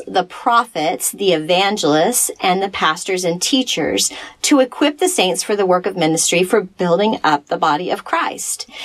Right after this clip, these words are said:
And again, in First Corinthians twelve twenty-eight, Paul says, "And God has appointed in the church first apostles, second prophets, third teachers," and he continues on.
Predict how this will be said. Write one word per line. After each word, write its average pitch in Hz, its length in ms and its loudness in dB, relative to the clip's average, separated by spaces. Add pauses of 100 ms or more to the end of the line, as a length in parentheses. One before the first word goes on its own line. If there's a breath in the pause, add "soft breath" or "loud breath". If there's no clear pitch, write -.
(320 loud breath)
And 247 220 2
again, 240 420 2
in 220 80 -2
First 254 240 2
Corinthians 226 440 0
twelve 208 280 0
twenty-eight, 226 880 0 (180)
Paul 170 220 2
says, 170 560 2 (260 loud breath)
"And 247 160 0
God 254 180 4
has 262 140 0
appointed 220 560 2
in 196 180 0
the 170 80 4
church 175 560 0
first 269 440 4
apostles, 220 880 0
second 247 580 -2 (160)
prophets, 175 600 -2 (260 loud breath)
third 180 560 2
teachers," 170 680 0
and 185 160 2
he 180 100 4
continues 180 540 2
on. 220 380 2